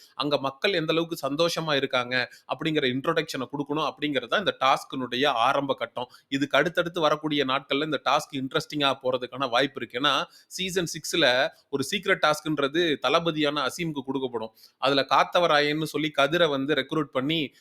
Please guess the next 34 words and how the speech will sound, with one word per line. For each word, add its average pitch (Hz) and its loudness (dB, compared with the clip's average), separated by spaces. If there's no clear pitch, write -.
ஒரு 135 0
சீக்ரெட் 175 -2
மிஷன்லாம் 147 0
பண்ணுவாங்க, 131 0
திருடி 170 2
கொண்டு 143 -2
போய் 147 -4
கஜானாலலாம் 135 0
போடுவாங்க. 123 -2
விடிய 180 2
விடிய 190 2
நடக்கும் 156 2
அந்த 127 0
டாஸ்க், 143 2
ரொம்ப 151 0
இன்ட்ரெஸ்டிங்கா 151 -2
இருக்கும். 165 -4
இந்த 160 0
டாஸ்க்கும் 165 -2
ட்வென்டி 151 -4
ஃபோர் 151 0
பார் 131 4
செவன் 143 -2
போற 147 8
டாஸ்க் 127 0
தான். 165 0
பிக் 151 -4
பாஸ்ல 180 2
சப்ஸ்கிரிப்ஷன் 170 -2
Disney 175 -4
Hotstar-ல 147 2
வச்சிருந்தீங்கன்னா 131 -2
மறக்காம 139 0
பாருங்க. 123 0